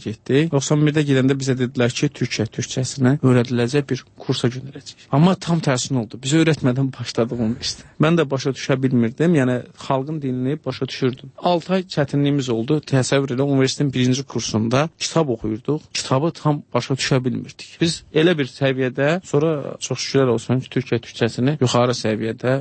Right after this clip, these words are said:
öyrəndik. Yəni bizim özümüz məcbur olduq öyrəndiyə, dərsə görə və, e, necə deyərlər, o insanlarla danışdığımız, onlar da bizi sokaqda anlayırdı, küçədə anlayırdı,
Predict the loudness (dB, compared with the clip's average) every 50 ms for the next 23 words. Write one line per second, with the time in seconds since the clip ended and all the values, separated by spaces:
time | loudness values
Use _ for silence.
0 | -2 -2 0 0 2 2 0 -2 -2 -4 -4 -4 -4 -4 -6 -12 -20 -20 -20 _
1 | _ -2 0 0 0 0 0 0 0 0 -2 -4 -10 -20 _ _ 0 2 2 4
2 | 4 2 0 0 2 2 2 2 2 2 2 2 4 4 2 0 -2 -4 -2 -2
3 | -2 -2 -2 -2 -4 -4 -4 -4 -2 0 2 2 2 2 0 0 2 2 2 2
4 | 4 4 2 2 0 -2 -2 -4 -2 -2 -2 -2 -2 -4 -4 -4 -4 -2 0 0
5 | 2 2 0 -2 -2 0 2 2 4 2 2 2 0 0 2 2 2 2 2 2
6 | 0 0 0 0 -2 -2 -4 -4 -4 -2 2 2 2 2 2 2 -2 -2 -2 -4
7 | -4 -4 -4 -4 -4 -4 -4 -4 -4 -2 0 0 2 2 2 2 2 4 4 4
8 | 2 2 2 2 2 2 0 -2 -4 -2 0 0 2 2 2 2 2 2 2 2
9 | 2 0 0 0 0 0